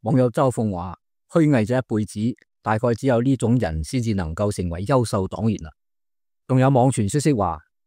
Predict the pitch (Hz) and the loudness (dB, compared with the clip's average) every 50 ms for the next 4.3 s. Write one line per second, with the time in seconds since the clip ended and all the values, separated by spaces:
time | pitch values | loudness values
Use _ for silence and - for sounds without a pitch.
0 | _ _ _ _ - - 170 170 170 170 151 139 110 98 92 95 107 107 104 104 | _ _ _ _ -4 -2 0 2 2 2 2 2 0 -2 -2 -2 0 0 0 0
1 | 107 107 - 175 160 151 135 143 135 127 110 117 110 110 110 - - 95 98 143 | -2 -4 -4 -2 0 2 2 2 2 2 2 2 2 2 0 0 -2 -4 -2 0
2 | 151 160 131 131 135 143 131 117 113 123 - - 123 117 113 - _ _ - - | 0 0 0 0 0 0 0 0 0 0 0 0 0 0 0 -2 _ _ -8 -6
3 | 113 92 90 92 95 101 _ - 113 107 107 110 127 123 127 135 143 139 131 - | -4 -2 -2 -4 -6 -6 _ 0 0 2 2 0 0 0 2 2 2 2 2 0
4 | 120 - - 135 127 131 | -2 -2 -2 0 0 0